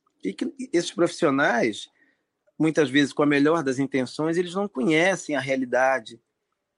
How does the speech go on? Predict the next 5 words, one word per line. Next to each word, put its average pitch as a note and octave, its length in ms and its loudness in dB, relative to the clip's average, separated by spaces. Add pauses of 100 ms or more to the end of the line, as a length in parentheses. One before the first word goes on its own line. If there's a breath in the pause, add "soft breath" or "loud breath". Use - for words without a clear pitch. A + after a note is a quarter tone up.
né? D3 340 0 (360)
A C3+ 140 0
dor D3 400 2
do A#2 80 -8
racismo B2 840 -2